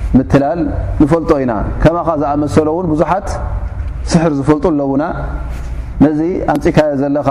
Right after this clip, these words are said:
ከም መርትዖ ኣቕሪብካዮ ዘለኻ ንዕኡ እውን ክንስዕሮ ንኽእል ኢና። ንዕኡ እውን ዝስዕር ስሕር ከነምፅእ ይከኣል ኢሉ ክዛረብ ጀሚሩ ማለት እዩ።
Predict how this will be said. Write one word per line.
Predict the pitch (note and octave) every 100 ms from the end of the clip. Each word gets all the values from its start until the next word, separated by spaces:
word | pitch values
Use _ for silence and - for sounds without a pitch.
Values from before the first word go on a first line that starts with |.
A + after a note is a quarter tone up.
| B2 A2
ከም | C3+
መርትዖ | C#3 C#3 C#3+
ኣቕሪብካዮ | B2 B2 B2+ A#2+
ዘለኻ | C3+ D3 F#3+ E3+
ንዕኡ | C#3 C#3
እውን | C3 F3 C#4+ - - - - -
ክንስዕሮ | D#3+ E3 - - - - - - - - - - D#3+ - - C#4+ -
ንኽእል | C3+ B2+ C3 C3
ኢና። | C3+ C#3
ንዕኡ | A#2+ B2+
እውን | C3 B2+ C3+ - - - - - - A#2+ B2+ - - G2+
ዝስዕር | B2 B2 C3+ A#2+ B2 A#2+ - - -
ስሕር | - C3+ B2+
ከነምፅእ | - A#2+ A#2 A2+ - C5+ - - - - - - - - - -
ይከኣል | C#3 C#3 C#3+ B2+
ኢሉ | B2+ F3
ክዛረብ | C3+ C3 B2 A2+
ጀሚሩ | A2+ A2+ A2
ማለት | G#2 G2+
እዩ። | F#2+